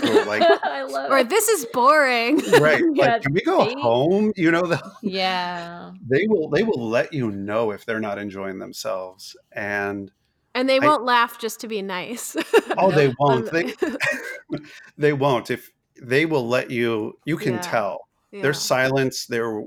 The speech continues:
Speaker 1: worming around, um, their boredom, it's palpable and real. And so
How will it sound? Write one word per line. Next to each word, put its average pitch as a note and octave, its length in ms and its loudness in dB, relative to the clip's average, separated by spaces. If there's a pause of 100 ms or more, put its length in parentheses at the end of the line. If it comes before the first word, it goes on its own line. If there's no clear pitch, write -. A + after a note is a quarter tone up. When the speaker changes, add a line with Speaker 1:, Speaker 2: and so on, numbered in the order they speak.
(260)
Speaker 1:
worming B2 300 0
around, A#2 880 -2 (140)
um, F#2 440 -12
their G#2+ 120 -10
boredom, A2 680 -4 (360)
it's A2 200 -10
palpable F#2+ 840 -6
and G#2 260 -8
real. F#2+ 320 -6 (540)
And G2 640 -4 (560)
so A#2+ 380 -4